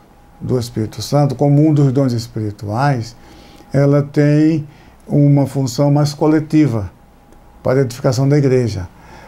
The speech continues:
Agora, a língua do dia do Pentecostes, a língua estranha do batismo no Espírito Santo, é um dos sinais visíveis, físicos,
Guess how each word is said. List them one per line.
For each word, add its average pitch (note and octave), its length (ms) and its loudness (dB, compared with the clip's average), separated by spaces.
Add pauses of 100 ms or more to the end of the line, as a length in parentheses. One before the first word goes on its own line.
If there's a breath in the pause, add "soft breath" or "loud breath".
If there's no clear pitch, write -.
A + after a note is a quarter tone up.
(120)
Agora, D3 720 2
a D#3+ 160 0
língua D3 960 2 (220)
do C3+ 240 0
dia C#3 160 2
do A#2 80 -4
Pentecostes, A#2+ 640 -4
a C3 80 0
língua C3 580 2 (460 loud breath)
estranha D#3 600 2
do C3 120 0
batismo B2+ 840 0
no B2 340 -6
Espírito A#2 440 -10
Santo, D3 600 -2
é C3 160 2
um E3+ 360 2 (500 loud breath)
dos C#3+ 240 2
sinais C#3+ 880 0 (1300)
visíveis, C#3+ 840 2 (680)
físicos, C#3 680 -2